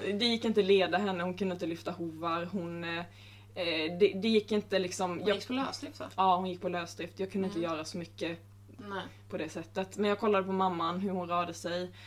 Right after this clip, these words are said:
Speaker 1: Jag fick se videoklipp på pappan som står i Spanien. Mamman kom ju till Sverige med Nynna i magen, så hon
Speaker 2: Mm.
Speaker 1: är ju en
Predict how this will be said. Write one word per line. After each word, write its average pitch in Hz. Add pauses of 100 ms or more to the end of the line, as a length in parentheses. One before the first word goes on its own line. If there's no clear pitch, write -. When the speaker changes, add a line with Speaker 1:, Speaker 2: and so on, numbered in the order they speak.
(340)
Speaker 1:
Jag -
fick 190
se 185
videoklipp 175
på 175
pappan 175
som 180
står 180
i 175
Spanien. 170 (920)
Mamman 190
kom 175
ju 190
till 165
Sverige 160
med 175
Nynna 175
i -
magen, 180
så 180
hon 180
Speaker 2:
Mm. 180
Speaker 1:
är 170
ju 165
en 170